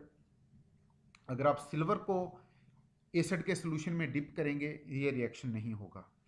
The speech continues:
इसका मतलब है, अगर आपने एसिड को स्टोर करना है या एसिड को ट्रांसपोर्ट करना है, तो कंटेनर ऐसी मेटल का हो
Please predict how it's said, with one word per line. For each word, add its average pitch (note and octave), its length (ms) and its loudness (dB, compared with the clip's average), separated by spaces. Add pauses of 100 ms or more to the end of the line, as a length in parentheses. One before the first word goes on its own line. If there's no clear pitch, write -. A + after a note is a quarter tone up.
(380)
इसका A3 300 6
मतलब F#3 360 6
है, E3+ 220 6
अगर F#3 280 4
आपने F#3 540 4
एसिड F3+ 380 4
को G3+ 180 6
स्टोर F#3+ 500 4
करना F3+ 360 4
है F3+ 280 6
या F3+ 80 6
एसिड E3 380 0
को F3+ 140 -2
ट्रांसपोर्ट F3+ 760 2
करना B2+ 220 -2
है, A2+ 280 -8 (440)
तो F#3+ 100 4
कंटेनर F3+ 1000 4
ऐसी E3+ 360 4
मेटल E3+ 440 8
का E3 120 4
हो C3+ 480 0